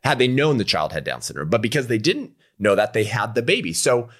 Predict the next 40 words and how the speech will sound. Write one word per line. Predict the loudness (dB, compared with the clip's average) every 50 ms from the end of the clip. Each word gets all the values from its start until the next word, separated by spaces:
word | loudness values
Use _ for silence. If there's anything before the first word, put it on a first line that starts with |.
| _ -8
we | -2 2 2 2
know | 4 4 4 4 4
that | 2 0 0
they | 0
wouldn't | -2 0 0 -2 -2 0 -2
have | -2 -2
wanted | 0 -2 -2 -2 -4
an | -6 -6
abortion | -6 -2 -2 -2 0 0 -2 -2
if | -4 -8 -8
the | -10 -6
child | -4 -2 0 0 0 0 0 -2 -2 -4 -6 -12 _ _ _ _ _ _ _ _ _ _ _ _ 0
was, | 4 4 4 4 4 0 -4 -6
did | _ -4 -2 0 0 0
not | 2 2 2 2 2 2
have | 0 -4 -4 -4 -4
Down | -4 -4 -4 -6 -8
syndrome. | -10 -10 -4 -2 -2 0 0
So | 0 0 0 0 0 -2 -6 -20 _ _ 2
even | 2 4 4 4 0 0 0 -4
a | -6
parent, | -4 -2 -2 0 0 0 -2 -4 -6 -4
parents | -2 -2 0 0 0 0
like | 0 0 0
this | -2 -2 -2 0 -2
who | -2 -2 -2
believe | -2 -2 -2 -2 0 2 2 0 0
that | 0 -2 -2
some | -2 0 0 0 0 0 -4 -6 -4 -4
unborn | -4 -2 0 0 0 0 2
children | 0 0 0 0 0 -2 -6 -2
do | 0 0 0
have | 2 2 0 -2 0
moral | -2 -2 0 0 -2
worth | -2 -4 -4 -4 -6 -8 -12 -16 -16 _ -20 -20 -20 -20 _ -6
will, | 0 4 4 4 4 4 2 0 -4 _ _
will | -4 -2 -2 -2
cast | -2 0 0 0 0 -2 -2
that | -4 -2 -2 -2
aside | -2 -2 -2 -2 -2 -4 -6 -8 -8 -10 -14